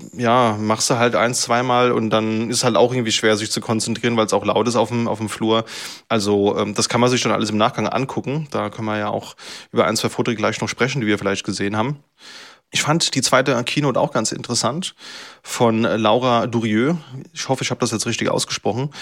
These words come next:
Und ihre Keynote hatte den Titel Where Have the Women of Tech History Gone?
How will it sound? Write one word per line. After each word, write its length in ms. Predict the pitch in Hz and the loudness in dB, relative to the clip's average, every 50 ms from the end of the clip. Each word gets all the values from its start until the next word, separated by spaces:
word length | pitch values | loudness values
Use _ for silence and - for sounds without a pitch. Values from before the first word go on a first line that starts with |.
| - - - - _ | -16 -16 -18 -20 _
Und 240 | - 123 117 117 113 | -2 0 0 0 0
ihre 460 | - 131 127 131 131 127 123 120 117 | 0 2 2 4 4 4 2 0 -4
Keynote 500 | 113 - - 139 135 139 131 135 127 123 | -4 0 2 4 4 6 6 4 4 4
hatte 180 | 120 113 117 120 | 0 0 0 0
den 200 | - 113 104 98 | 0 -2 -2 -2
Titel 340 | - 131 117 120 117 110 110 | -2 -2 0 0 -2 2 2
Where 160 | 113 113 110 | 2 2 2
Have 140 | 120 123 - | 0 -2 0
the 100 | - 110 | 0 2
Women 300 | 104 117 123 123 120 120 | 4 4 4 4 2 2
of 260 | 98 101 - - - - - _ - _ _ - - | 0 -2 -2 -4 -8 -10 -12 _ -20 _ _ -10 -2
Tech 200 | - 127 120 - | 0 0 0 0
History 460 | - - - - - 107 95 95 95 | 0 0 0 2 0 0 -2 -2 -2
Gone? 360 | - - - - 95 92 92 | -2 -2 -2 -2 -4 -6 -8